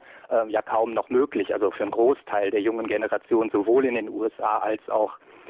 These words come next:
auch in Deutschland, insbesondere jetzt vor dem Hintergrund, ähm, des Scheiterns der, ähm, der schuldenfinanzierten, ähm, Kapitalakkumulation in den, in den neunzigern und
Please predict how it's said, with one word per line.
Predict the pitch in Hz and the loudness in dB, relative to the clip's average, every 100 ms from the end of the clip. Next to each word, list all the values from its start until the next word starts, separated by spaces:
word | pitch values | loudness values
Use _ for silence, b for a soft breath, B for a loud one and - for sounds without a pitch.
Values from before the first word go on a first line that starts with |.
| B - | B -4
auch | 117 113 - | 0 0 -2
in | - 117 | -4 -2
Deutschland, | 113 120 - 110 113 | 0 0 0 -4 -4
insbesondere | 107 - 113 117 113 110 | -4 -2 0 0 2 0
jetzt | - | -2
vor | - | -4
dem | 110 | -4
Hintergrund, | 117 117 117 - 117 113 - - | -2 0 -2 0 0 0 -6 -8
ähm, | 107 107 | -6 -4
des | 104 | -6
Scheiterns | - 110 110 113 107 - - | -2 -2 0 -2 -4 -8 -4
der, | 107 104 98 B B B - 123 | 0 0 -2 B B B -6 0
ähm, | 117 110 107 110 - | 2 0 -2 -4 -6
der | 107 98 | -4 -2
schuldenfinanzierten, | - 147 143 - 120 113 107 - 117 110 - 110 104 110 113 | 2 2 2 0 0 0 -4 -6 -2 -2 -2 -6 -6 -4 -2
ähm, | 110 107 | -2 0
Kapitalakkumulation | 120 113 113 110 117 - 117 107 98 - 110 104 98 - | -4 -4 -4 -2 -2 -4 -4 -2 -2 0 0 0 -4 -6
in | 117 104 | -4 0
den, | 104 98 - _ | 0 -2 -6 _
in | 127 107 | -2 0
den | 101 | 2
neunzigern | 104 107 - 110 104 | 2 0 -2 -2 -2
und | 107 101 | -4 -8